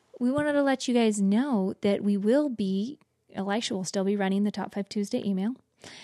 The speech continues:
And we're going to kind of treat that as a place where one might, you know,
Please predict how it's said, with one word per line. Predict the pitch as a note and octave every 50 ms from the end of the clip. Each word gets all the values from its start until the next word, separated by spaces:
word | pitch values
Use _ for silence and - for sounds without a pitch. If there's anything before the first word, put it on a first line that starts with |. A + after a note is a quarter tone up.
| - - - _ _ _ -
And | A3 A3 G#3+ G#3+ G#3 G3+ G3+ G3 G3 G3 G3 - -
we're | - A3 G#3+ G#3+
going | A3+ A3+ A3 G#3+
to | A3 G#3
kind | - - C#4+ D4 D4
of | C4 -
treat | - - - - A3 G#3+ - - G3
that | G3 F#3+ F#3+ F#3+ F#3+ - - _ -
as | G3 F#3+ F#3+ F#3+ F#3 F#3 F#3 F#3 F#3+ F#3 F3 - -
a | F#3
place | - - - - G3+ F#3+ F#3+ F#3 - -
where | A3+ F#3 - G3 F#3+ F#3 F#3 F3+ F#3 F3+
one | G3 F#3+ F#3+ F#3 F#3+ F#3 F#3
might, | F#3 F3+ F3+ F3+ F3+ - - - - - - _ _ _ _ _ _ _ _ _ _ _ _ _ _ _ _ _ _ _
you | - - G3
know, | F#3+ F#3+ G#3 -